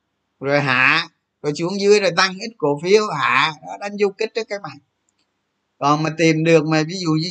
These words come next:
siêu lô chip giống như bữa tôi nói các bạn là all in one đó. Full mặt zin đó, full, full, full. Còn các bạn đánh vàng hàng ngang thì nhiều khi nó tuột váy các bạn. Tuột váy lúc nào không biết đâu. Đó, còn cái mấy cái cổ phiếu tầm soát các bạn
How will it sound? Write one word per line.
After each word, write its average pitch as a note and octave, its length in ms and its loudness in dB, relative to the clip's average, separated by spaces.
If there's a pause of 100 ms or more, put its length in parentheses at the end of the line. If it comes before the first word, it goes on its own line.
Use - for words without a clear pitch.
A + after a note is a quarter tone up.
siêu G3 320 2
lô F3+ 120 4 (140)
chip A3+ 220 -2
giống G3 200 2
như G3+ 140 -4
bữa C#3 260 -2
tôi F#3 100 -10
nói F#3 240 2
các G3 120 -4
bạn C3+ 300 -4
là D3 80 -2
all F3+ 260 0
in F3+ 200 -12
one G3+ 180 4 (140)
đó. G#3+ 60 -16 (760)
Full G3 280 0
mặt F3+ 160 -12
zin G#3+ 300 2
đó, G#3+ 140 -8 (100)
full, A3 260 0
full, A3 320 -2 (100)
full. A3+ 280 -2 (340)
Còn B2+ 260 -4
các E3+ 120 -4
bạn B2 240 -4
đánh C#3 140 -2 (120)
vàng C3+ 280 2
hàng C3 200 -4
ngang D3+ 400 2
thì C3+ 80 -6
nhiều C3+ 260 -4
khi D#3+ 240 0
nó D#3 100 -8 (100)
tuột D3+ 200 -2
váy C#3 220 2
các F3+ 260 -10 (140)
bạn. B2+ 120 -8 (440)
Tuột C#3+ 200 -2
váy D3 280 2
lúc F3 140 -6
nào C#3+ 240 0
không D3 100 -6
biết F#3+ 200 0
đâu. E3+ 180 2 (1000)
Đó, D#3 300 2
còn D#3 220 2
cái F#3+ 200 0
mấy F3 220 0
cái G3+ 180 0
cổ C3+ 200 0
phiếu F3 240 -2
tầm D#3 240 0
soát F3 360 0
các G3 140 -14
bạn C3+ 340 -4